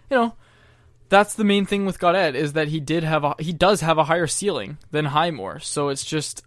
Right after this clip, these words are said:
again, you're selling low, or <laughs> sorry, you're, um, yeah, you're selling low and buying high. And it just,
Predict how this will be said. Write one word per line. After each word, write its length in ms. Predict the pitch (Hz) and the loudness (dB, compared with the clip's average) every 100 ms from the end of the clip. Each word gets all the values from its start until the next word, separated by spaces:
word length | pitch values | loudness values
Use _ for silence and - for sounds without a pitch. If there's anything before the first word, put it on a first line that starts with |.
| - | -12
again, 420 | 151 170 165 131 | -4 0 0 -2
you're 320 | 127 139 135 | -2 -2 -2
selling 600 | - - 147 160 175 160 | -6 -4 0 0 -2 -2
low, 360 | 143 139 170 240 | 0 0 -2 -2
or 140 | 156 | -2
<laughs> 20 | |
sorry, 440 | - 170 165 165 160 - 277 254 147 | 0 0 0 -2 -6 -10 -16 -16 -10
you're, 360 | 147 160 151 | -4 -2 0
um, 560 | 143 135 131 127 123 165 _ _ _ _ _ _ _ _ _ _ | 0 0 -2 -8 -14 -18 _ _ _ _ _ _ _ _ _ _
yeah, 120 | - 160 | -4 -2
you're 160 | 139 | -2
selling 420 | 139 160 156 151 | 0 2 2 0
low 360 | 143 156 135 139 - | 0 0 0 -4 -10
and 160 | 147 135 | -6 0
buying 340 | 143 143 143 | 2 2 -4
high. 460 | 131 147 165 - - - | -4 -2 -2 -6 -18 -10
And 160 | 151 | -8
it 60 | 143 | -6
just, 320 | 143 147 - | -6 -8 -8